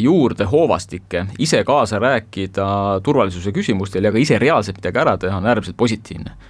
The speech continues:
Kui me räägime kiiruskaameratest, siis siin on nagu paar hästi olulist nagu postulaati, millest me peame nagu lähtuma. Et, äh, kui see õigus tuleb, täna on ta kavatsuse tasandil,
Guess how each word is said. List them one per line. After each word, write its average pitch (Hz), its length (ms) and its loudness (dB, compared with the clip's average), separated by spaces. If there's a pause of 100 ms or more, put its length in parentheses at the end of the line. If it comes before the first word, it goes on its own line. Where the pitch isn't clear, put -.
(260)
Kui 107 160 0
me 120 80 4
räägime 127 460 0 (180)
kiiruskaameratest, 110 920 0 (160)
siis 98 260 -6
siin 107 320 2
on 110 140 2
nagu 104 160 2 (380)
paar 127 280 2
hästi 120 220 0
olulist 104 420 0
nagu 95 240 -4 (1400)
postulaati, 87 960 0
millest 98 320 -2
me 90 80 -2
peame 113 240 2
nagu 82 160 -4
lähtuma. 110 400 -4 (600)
Et, 110 440 0
äh, 101 320 2
kui 156 160 4
see 151 80 4
õigus 139 320 0
tuleb, 135 320 0 (220)
täna 117 180 2
on 101 80 0
ta 104 80 0
kavatsuse 101 480 -2
tasandil, 104 400 -4